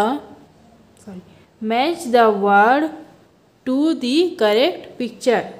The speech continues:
यहाँ पे पिक्चर दिए गए हैं और इनके नाम दिए गए हैं, हमें करेक्ट पिक्चर से, जिस ना, करेक्ट नेम से पिक्चर को मैच करना है देख करके। ये क्या है, एक ट्रक, टी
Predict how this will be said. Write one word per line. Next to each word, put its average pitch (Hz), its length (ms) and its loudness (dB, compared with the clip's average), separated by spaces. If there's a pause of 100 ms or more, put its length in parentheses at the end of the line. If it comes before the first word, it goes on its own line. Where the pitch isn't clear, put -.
यहाँ 208 220 -6
पे 247 80 -4
पिक्चर 233 400 -4
दिए 247 300 -4
गए 240 140 -2
हैं 262 80 -4
और 269 180 -2
इनके 247 340 -2 (400)
नाम 226 280 -2
दिए 202 220 -2
गए 180 100 -6
हैं, 180 180 -12
हमें 214 440 -6 (200)
करेक्ट 233 320 -2
पिक्चर 240 320 0
से, 240 200 0 (360)
जिस 202 160 -6 (600)
ना, 202 160 -10 (180)
करेक्ट 247 300 -2
नेम 226 280 -2
से 240 320 0
पिक्चर 226 320 -4 (100)
को 262 100 4 (640)
मैच 233 220 -8
करना 190 280 -8
है 190 140 -6
देख 196 220 -6
करके। 180 340 -12 (400)
ये 226 160 -8
क्या 277 200 -2
है, 277 160 -2 (100)
एक 349 280 -8 (680)
ट्रक, 123 380 -2 (1800)
टी 277 580 -8